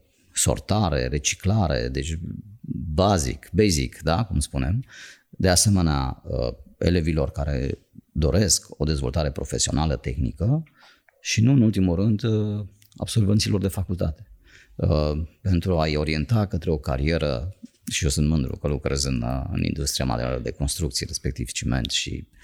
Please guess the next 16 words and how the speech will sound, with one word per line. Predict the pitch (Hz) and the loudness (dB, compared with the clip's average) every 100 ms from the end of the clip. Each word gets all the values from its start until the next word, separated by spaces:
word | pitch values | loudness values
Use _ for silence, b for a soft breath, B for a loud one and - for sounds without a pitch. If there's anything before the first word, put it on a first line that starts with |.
| B B B - | B B B -4
uh, | 62 57 55 55 55 76 - _ _ - | 0 0 -2 -6 -10 -14 -20 _ _ -8
mediu. | - - 80 104 85 82 87 | 0 4 4 4 2 0 -2
Deci, | 87 87 - - - - _ | -2 0 -2 -4 -10 -10 _
cred | - - 127 135 | -2 4 4 2
că | - 110 107 | 0 0 0
putem | 107 101 - 120 | 0 -2 4 4
împărtăși | 104 87 85 82 - 104 | 4 2 0 -2 -2 -2
cu | 90 | 0
ei | 92 | 0
această | 85 85 82 85 | 2 0 0 -2
pasiune | 71 65 - 82 78 | -2 -4 0 0 0
pe | - | -2
care | - 71 | -2 -2
o | |
avem | 64 67 | 0 0
noi | 67 64 117 | 0 0 -4